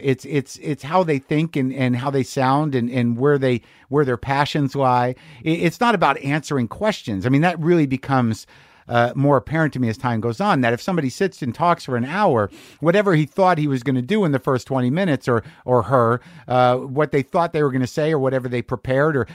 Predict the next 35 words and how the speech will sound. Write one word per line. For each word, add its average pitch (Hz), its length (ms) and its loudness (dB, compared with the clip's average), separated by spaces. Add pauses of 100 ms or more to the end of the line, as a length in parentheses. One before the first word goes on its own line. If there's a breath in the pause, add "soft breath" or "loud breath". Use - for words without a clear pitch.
however 143 300 2
they 139 100 2
wanted 131 220 0
to 117 60 -8
present 151 400 -2
themselves 110 540 -2 (220 soft breath)
is 143 140 -2
gonna 180 200 2
break 156 360 0
down 151 280 2
a 107 60 -2
bit. 104 360 0 (600 loud breath)
And, 151 220 2
and 151 220 2
then 156 140 2
ultimately 165 480 0
what 135 180 0
you 127 140 0
have 185 360 0
is 123 240 0 (380 soft breath)
you 151 140 0
have 147 140 0
this, 143 180 -4 (480)
hopefully 190 360 2
a 127 60 2
free-flowing 147 640 0
conversation 131 720 -2
about 117 220 2
whatever 127 600 0 (260 loud breath)
that 170 200 0
is 147 160 -2
gonna 185 200 2
reveal 156 420 2
more 165 340 2
than, 127 280 0